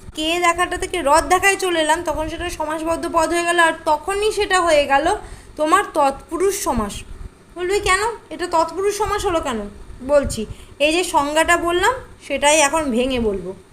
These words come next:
যে সমাসে পূর্বপদের, অর্থাৎ এই যে পদটা আছে, এই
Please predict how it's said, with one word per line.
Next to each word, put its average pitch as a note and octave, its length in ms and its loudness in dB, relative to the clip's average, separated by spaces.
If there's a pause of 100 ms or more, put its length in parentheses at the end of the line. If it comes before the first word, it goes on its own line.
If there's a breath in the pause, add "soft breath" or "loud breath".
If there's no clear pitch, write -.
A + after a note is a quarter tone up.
(380)
যে C#4+ 340 0
সমাসে D4 640 -2 (420)
পূর্বপদের, C#4+ 760 2
অর্থাৎ C4 480 -2
এই D4 160 -2
যে F4 200 2
পদটা C#4+ 380 2
আছে, D4+ 200 -2
এই E4 340 -2